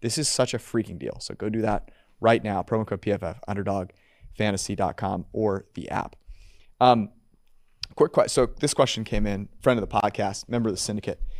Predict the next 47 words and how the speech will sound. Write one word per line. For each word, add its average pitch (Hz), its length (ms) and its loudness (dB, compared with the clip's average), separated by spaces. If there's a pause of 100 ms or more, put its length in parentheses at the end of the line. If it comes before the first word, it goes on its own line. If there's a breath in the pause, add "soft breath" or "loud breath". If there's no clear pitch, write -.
(300 soft breath)
Matthew 113 400 6
C. - 280 2
Devine. 104 520 0 (440)
Uh, 110 340 8 (260)
and 113 120 4
I 127 160 10
actually 113 600 4 (200)
am 107 140 0
now 113 260 6
thinking 101 400 -4
about 95 240 -2
the 98 120 -2
other 98 160 0
side 101 280 -2
of 95 80 -6
this - 140 -12
question. - 380 -6
So - 160 -8
his 135 180 0
question 110 320 2
is, 98 160 -6
how 151 320 6
are 127 160 8
the 107 140 -2
Seattle, 110 760 4
quote, 107 320 2 (100)
<laughs> - 360 0
"We 120 160 0
need 127 220 2
another 117 280 4
running 110 280 2
back 104 220 2
to - 100 -4
establish 104 460 -2
the 101 100 -8
run," 98 160 -4
Seahawks, 120 600 4 (460 soft breath)
an 117 120 4
absolute 143 420 8
lock 120 500 10 (120)
at 117 140 -2
under 123 200 2
<laughs> - 180 -8
five 139 280 8
and 120 100 6
a - 20 4
half 113 460 6